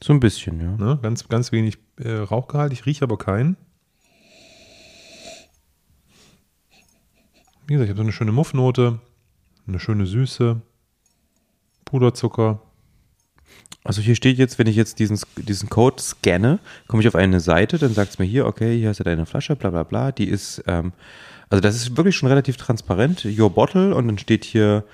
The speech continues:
Speaker 1: ähm, dass der Herr Lewis Hamilton diese Flasche, ähm,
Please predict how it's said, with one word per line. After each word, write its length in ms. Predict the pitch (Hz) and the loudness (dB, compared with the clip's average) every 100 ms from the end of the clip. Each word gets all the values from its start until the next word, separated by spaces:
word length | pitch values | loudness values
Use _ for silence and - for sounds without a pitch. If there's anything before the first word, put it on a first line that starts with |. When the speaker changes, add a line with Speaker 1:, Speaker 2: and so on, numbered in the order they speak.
| - - _ _ | -20 -20 _ _
Speaker 1:
ähm, 440 | 110 104 104 104 104 _ - _ _ _ _ _ _ - | 0 2 2 0 -2 _ -20 _ _ _ _ _ _ 0
dass 300 | 113 101 - | 2 2 2
der 100 | 98 | 2
Herr 320 | 101 104 101 | 4 4 4
Lewis 480 | 107 151 185 170 165 | 6 8 6 6 4
Hamilton 680 | 170 123 - 101 110 185 _ _ _ - | 4 4 2 -2 -2 -6 _ _ _ -10
diese 200 | 110 101 | -8 -6
Flasche, 500 | - 107 101 95 92 | -4 -2 0 2 2
ähm, 580 | - 90 87 87 85 | 2 2 2 0 -2